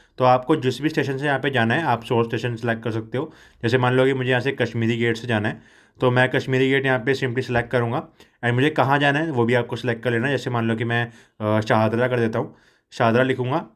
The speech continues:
तो ये मेरा शाहदरा आ चुका है and मैं क्लिक करूँगा and आपको यहाँ पर कश्मीरी गेट से शाहदरा की टिकट यहाँ पे मिल जाएगी। देखो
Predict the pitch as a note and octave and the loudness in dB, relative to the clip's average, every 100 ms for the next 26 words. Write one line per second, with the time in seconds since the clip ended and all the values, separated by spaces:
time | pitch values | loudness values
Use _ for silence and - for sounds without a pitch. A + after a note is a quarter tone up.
0 | - A#2+ A#2 A#2 B2 B2 G#2+ A#2 A2+ G#2+ | -6 0 2 2 0 0 0 2 0 0
1 | - B2 D#3 _ _ _ _ C3+ B2+ D3 | -4 -6 -6 _ _ _ _ -2 -2 0
2 | D3+ D3+ D3+ C#3+ D3+ - C#3+ C#3 C#3 E3+ | -2 0 0 0 -2 -2 2 2 2 4
3 | D#3+ D#3+ D#3+ F3 - B2+ C3+ C#3 D3 D3 | 4 4 2 -2 -2 -4 -2 0 0 -2
4 | F3 C3+ A#2+ B2 B2+ B2+ B2 B2 C3+ A#2+ | -4 -2 0 0 -2 -2 -2 -2 0 0
5 | G2+ F2 E2 F2+ E2+ - | 0 -2 -4 -6 -8 -10